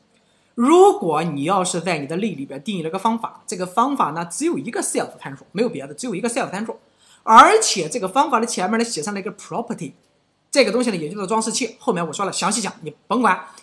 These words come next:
简而言之，你只要写上这个 at 符号这个东西，这个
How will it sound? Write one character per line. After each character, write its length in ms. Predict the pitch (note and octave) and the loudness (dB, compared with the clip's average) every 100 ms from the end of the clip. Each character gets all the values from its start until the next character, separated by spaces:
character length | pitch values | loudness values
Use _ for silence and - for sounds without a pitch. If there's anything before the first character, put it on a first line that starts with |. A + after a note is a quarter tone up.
| _ _ | _ _
简 120 | C4 | 4
而 80 | D#4 | 6
言 160 | D4+ C#4+ | 4 -2
之， 100 | D4 | -2
你 120 | D#4+ | 0
只 220 | - F3 | 0 4
要 160 | C#4+ A#3+ | 6 4
写 120 | E3 | 2
上 120 | G#3 | -4
这 60 | A3+ | -2
个 60 | |
at 240 | B3 F3+ D3+ | -2 -2 -4
符 100 | A3+ | -2
号 80 | |
这 80 | A#3 | -2
个 60 | D#3+ | -2
东 120 | D4+ | -4
西， 80 | - - _ _ _ _ _ | -6 -10 _ _ _ _ _
这 400 | - G#4 F#4 A3 | 2 6 8 6
个 100 | D#3+ | 0